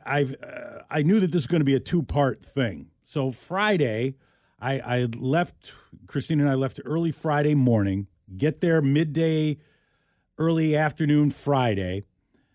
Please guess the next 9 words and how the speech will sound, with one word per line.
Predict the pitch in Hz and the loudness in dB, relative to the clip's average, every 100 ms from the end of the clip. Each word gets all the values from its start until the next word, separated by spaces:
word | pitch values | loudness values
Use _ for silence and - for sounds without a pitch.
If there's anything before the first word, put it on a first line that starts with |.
| _ _ _ _ | _ _ _ _
We | 110 139 214 | 0 2 4
go | 170 170 165 | 4 4 4
tour | - 151 156 143 | 0 2 4 4
the | 131 | 4
nursing | 131 139 - 131 | 4 2 0 0
home | 120 123 120 | 2 2 2
by | 110 110 | 2 0
ourselves, | 107 101 - 208 156 90 120 127 - | -2 -6 -4 -2 -2 -4 -10 -14 -20
okay? | - 92 160 | -12 -2 -2